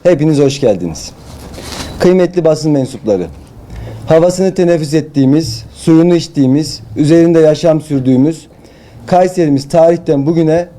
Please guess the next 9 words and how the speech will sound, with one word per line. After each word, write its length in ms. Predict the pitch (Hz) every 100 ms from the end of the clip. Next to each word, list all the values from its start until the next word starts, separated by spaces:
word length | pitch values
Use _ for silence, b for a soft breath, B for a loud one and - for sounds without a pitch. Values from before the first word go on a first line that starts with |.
| - 185
birçok 400 | 190 180 147 165
kültüre 280 | 143 147
ev 120 | 151 175
sahipliği 440 | 170 143 139 131
yapmış 520 | 131 123 165 180 - - B B B B
ve 120 | 160
bu 100 | 190
kültürlerden 680 | 196 175 180 175 175 165 170
beslenerek 720 | 175 175 185 190 170 175 -